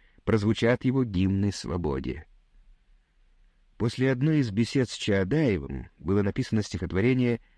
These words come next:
"Любви, надежды, тихой славы", где, как в оде "Вольность", Пушкин отказывается от юных забав и высказывает намерение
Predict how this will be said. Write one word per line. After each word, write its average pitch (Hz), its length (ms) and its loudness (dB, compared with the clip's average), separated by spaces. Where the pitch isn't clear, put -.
"Любви, 87 560 -2
надежды, 87 640 0
тихой 92 380 -4
славы", 92 580 -4
где, 82 540 0
как - 240 -6
в 78 80 -4
оде 80 240 0
"Вольность", 92 640 -2
Пушкин 104 640 0
отказывается 113 920 0
от 101 140 -4
юных 104 360 0
забав 85 560 -2
и - 80 -4
высказывает 123 720 0
намерение 131 720 2